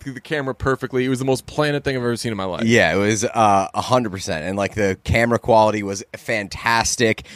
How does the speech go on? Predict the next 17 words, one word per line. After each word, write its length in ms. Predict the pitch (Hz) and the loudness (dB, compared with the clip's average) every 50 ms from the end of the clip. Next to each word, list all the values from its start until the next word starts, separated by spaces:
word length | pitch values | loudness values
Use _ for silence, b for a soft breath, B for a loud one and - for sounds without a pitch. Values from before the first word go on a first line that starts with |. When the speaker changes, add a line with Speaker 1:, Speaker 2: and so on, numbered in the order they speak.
| 139 - | -4 2
Speaker 2:
They 120 | 131 131 | 4 4
were 100 | 135 131 123 | 4 4 2
both 220 | 127 127 123 - | 2 0 0 -2
smiling 680 | - - - 127 123 117 117 123 123 123 120 120 117 113 | -4 -6 -4 -2 0 2 2 2 2 2 0 0 -2 -2
and 100 | 107 101 | -2 -2
laughing 440 | 98 107 107 113 - - 117 113 110 | 0 0 2 0 0 -4 -6 -4 -4
like 180 | 107 107 - | -4 -4 -4
it 40 | 117 | -4
was 180 | 107 101 90 101 | -6 -6 -6 -8
an 80 | 98 | -8
Instagram 720 | 95 101 113 120 117 - - 120 98 117 110 110 110 110 107 | -8 -8 -6 -6 -4 -4 -4 -4 -2 0 0 0 -2 -2 -4
photo 280 | - 107 107 110 123 | -4 -2 0 0 0
Speaker 1:
Yeah. 60 | 117 104 | 0 -2
Speaker 2:
shoot. 360 | 95 95 110 110 113 107 - | -2 -2 -2 -2 -2 -2 -4
Like, 260 | 98 92 95 92 - b b b b b _ | -4 -4 -4 -6 -8 b b b b b _
absolute 520 | - 135 147 139 127 - 120 117 117 110 - | 0 0 0 0 0 -4 -4 -4 -4 -4 -6
plant. 360 | - 95 98 95 95 95 - | -8 -6 -4 -4 -4 -6 -8